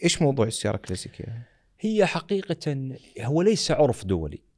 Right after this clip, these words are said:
Speaker 1: مم.
Speaker 2: ليس عرفا دوليا حقيقة اتباع هذا الأمر، لكنهما يمكن فيها رمزية أن يعني هذه السيارة أقلت مثلًا مجموعة من الملوك والرؤساء اللي مثلًا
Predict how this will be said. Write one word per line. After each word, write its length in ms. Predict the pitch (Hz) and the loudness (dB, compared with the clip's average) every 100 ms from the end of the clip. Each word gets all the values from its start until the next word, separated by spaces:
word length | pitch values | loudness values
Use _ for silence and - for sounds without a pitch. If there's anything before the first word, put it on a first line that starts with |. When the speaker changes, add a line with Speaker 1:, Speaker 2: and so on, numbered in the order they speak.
| _ _ | _ _
Speaker 1:
مم. 80 | 117 | 4
Speaker 2:
ليس 180 | 127 92 | 4 4
عرفا 340 | 87 113 - | 2 2 2
دوليا 480 | 107 90 90 85 82 | -4 0 -2 -2 -4
حقيقة 480 | 76 - - 101 120 - | -8 -12 -12 -8 -8 -8
اتباع 500 | 175 - - 95 104 - | -10 -6 -4 -2 -2 -2
هذا 160 | 101 | -2
الأمر، 340 | 104 156 190 185 | -2 -4 -2 -2
لكنهما 680 | 165 180 170 147 156 160 | -2 -2 -2 -2 -2 -2
يمكن 320 | 160 160 160 143 | -2 -2 -2 -2
فيها 240 | 165 147 | 0 0
رمزية 680 | 143 139 113 156 120 95 69 | 0 0 0 0 2 0 -2
أن 180 | 101 | -4
يعني 600 | 98 95 90 87 90 87 | -2 -2 -2 -4 -8 -6
هذه 300 | 95 135 127 | 0 2 2
السيارة 840 | 113 - 120 117 123 131 127 117 - _ - | -2 -2 0 4 4 4 2 0 -6 _ -6
أقلت 560 | 110 - 123 110 107 | -4 -2 2 2 0
مثلًا 680 | 107 104 110 104 98 92 90 90 | -2 -4 -4 -4 -4 -6 -8 0
مجموعة 840 | 113 107 110 135 127 92 85 - _ _ _ _ _ _ | 2 2 2 4 4 2 -2 -8 _ _ _ _ _ _
من 140 | 101 110 | 0 2
الملوك 600 | 98 95 95 107 104 - | 4 2 2 2 0 0
والرؤساء 800 | 95 92 87 92 - 104 98 - | -2 -2 -4 -4 -4 -2 -2 -4
اللي 320 | 92 87 92 | -10 -6 -6
مثلًا 440 | 87 82 87 87 | -6 -6 -6 -6